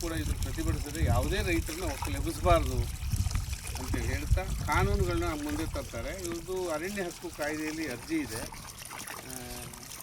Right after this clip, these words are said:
ಎಫ್ ಆರ್ ಎ, ಫಾರೆಸ್ಟ್ ರೈಟ್ ಆ್ಯಕ್ಟ್ ಅಂತೇಳಿ ಎಫ್ ಆರ್ ಎ ಇದೆ. ಅದಾದ ಮೇಲೆ ಇವರು ಕಂದಾಯ ಕಟ್ಟಿದ್ದಾರೆ. ನೋಡಿ, ಇವ್ರು ಇಲ್ಲೇ ಹುಟ್ಟಿ ಬೆಳೆದವರು,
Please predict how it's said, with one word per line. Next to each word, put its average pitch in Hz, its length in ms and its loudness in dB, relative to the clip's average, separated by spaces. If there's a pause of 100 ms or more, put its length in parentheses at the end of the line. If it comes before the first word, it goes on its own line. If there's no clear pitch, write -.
ಎಫ್ - 180 -8
ಆರ್ 147 100 2
ಎ, 123 100 -4
ಫಾರೆಸ್ಟ್ 147 500 -6
ರೈಟ್ 135 260 -6
ಆ್ಯಕ್ಟ್ 120 300 -6
ಅಂತೇಳಿ 117 380 -10 (640)
ಎಫ್ 123 180 -8
ಆರ್ 156 100 0
ಎ 160 100 0 (100)
ಇದೆ. 113 160 -6 (640)
ಅದಾದ 165 300 0
ಮೇಲೆ 165 260 -2 (200)
ಇವರು 151 240 -6
ಕಂದಾಯ 147 320 2
ಕಟ್ಟಿದ್ದಾರೆ. 127 500 -4 (580)
ನೋಡಿ, 147 160 -2
ಇವ್ರು 143 200 0
ಇಲ್ಲೇ 165 260 0
ಹುಟ್ಟಿ 170 280 -2
ಬೆಳೆದವರು, 135 540 -2